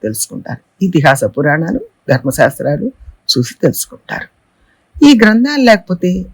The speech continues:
మనం చదవకపోతే మనకు విషయాలు తెలిసేవి కావు.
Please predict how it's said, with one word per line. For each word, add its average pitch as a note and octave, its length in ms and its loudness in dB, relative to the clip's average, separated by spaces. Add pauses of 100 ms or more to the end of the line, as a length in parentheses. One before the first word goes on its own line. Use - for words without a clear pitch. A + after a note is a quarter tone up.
(140)
మనం G#3+ 280 4
చదవకపోతే D3+ 880 -4 (160)
మనకు D#3 260 -2
విషయాలు C3 500 -2 (120)
తెలిసేవి B2+ 340 -4
కావు. - 360 -10